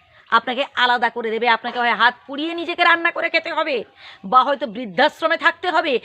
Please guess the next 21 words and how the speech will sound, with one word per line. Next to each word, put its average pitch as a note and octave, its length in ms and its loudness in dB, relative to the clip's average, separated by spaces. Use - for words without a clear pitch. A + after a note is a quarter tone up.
বা D#4 240 4
হয়তো, C4 400 0
বিধাতা G#3 340 -4
না A3+ 140 2
করুন, C4 360 0
হয়তো G3+ 320 -4
এমন A#3 260 -6
পরিস্থিতি D#4 420 -14
হতে A#3 220 -10
পারে F#3+ 240 -6
যে E3+ 140 -4
অপরের D4+ 420 0
ওপর E4+ 240 -2
নির্ভর D#4 340 2
হয়ে D4+ 140 0
থাকতে D4 220 -6
হবে, D4 100 0
অপরের C#4+ 260 -2
সাহায্য C#4 360 0
সহানুভূতি D4 420 -4
করলে F4+ 500 2